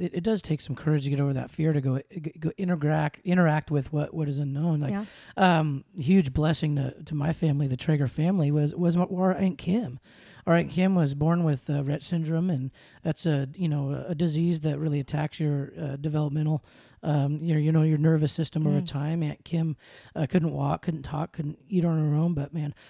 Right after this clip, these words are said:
Speaker 1: like, uh, her eyes were the window
Speaker 2: Mm.
Speaker 1: into her soul, right? And, um, growing up, like, I just, I, I remember, um, you know, the journey of, um, hearing my,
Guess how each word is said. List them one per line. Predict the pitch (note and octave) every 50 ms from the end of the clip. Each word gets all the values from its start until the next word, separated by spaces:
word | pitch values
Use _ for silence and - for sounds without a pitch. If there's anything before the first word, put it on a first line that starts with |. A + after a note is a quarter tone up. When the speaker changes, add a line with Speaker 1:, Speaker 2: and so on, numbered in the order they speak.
| - - -
Speaker 1:
like, | E3 D#3 D3+ - - _ -
uh, | A3+ F3 D#3+ D3+ D#3 D#3+
her | A2+ E3+ G3 -
eyes | - D3 D3 E3 F3 E3+ D3 D3
were | C#3+ D3+ C#3
the | C3+ C#3 C#3 C3+
window | B2+ C3+ D3+ D#3+ E3+ E3 D#3 D#3 C#3+ B2+ C#3 C#3 C3+
Speaker 2:
Mm. | C3+ -
Speaker 1:
into | D#3+ D#3+ D#3+ F3+ F3 E3+ E3+ D#3+ D#3+ D3+ C#3
her | C#3+ D3+
soul, | B2+ - - F3+ F#3+ F#3+ D#3+ C#3+
right? | C#3 C#3 D#3 E3+
And, | D3 - E3+ D#3 - - - - - - - - - - - -
um, | - F3 E3+ D#3 C#3+ C#3 C#3 C#3 C#3+ - - E3+
growing | D3 F3+ G#3 A#3 C4 C4 G3 D3 C#3
up, | C#3+ E3 D#3+ - -
like, | D#3 C#3 C3+ -
I | D#3+ C#3+
just, | C3 C3+ D3+ C#3+ - -
I, | - D3+ E3+ -
I | - E3+
remember, | D#3+ E3+ D#3 D3+ D3+ D3+ E3 F3 G3 G#3 G3+ G3+ G3 G3 - - _ - - - - - _ _ _ _
um, | - F3 D#3 D3 C#3 C3+ C3 C#3 C3+ C#3 C#3 - -
you | G#3 G3 F3+
know, | E3 D#3 D3+
the | C#3+ C#3+ C3
journey | B2 B2 D3 E3 F3+ F#3 F#3 F3+ E3 D3 D3 -
of, | - E3 D3+ D3 C#3+ C#3 C#3 C#3 B2+ - - _ - - _ _ _ -
um, | G3+ D#3+ C#3 C3 C3 C3+ C3+ C#3 C#3 - - E3
hearing | G#2 A#2+ F3 F#3+ G3 G#3 G#3+ G#3+ F#3+
my, | E3 D3 D#3 D3+ D#3 D3+ D3 -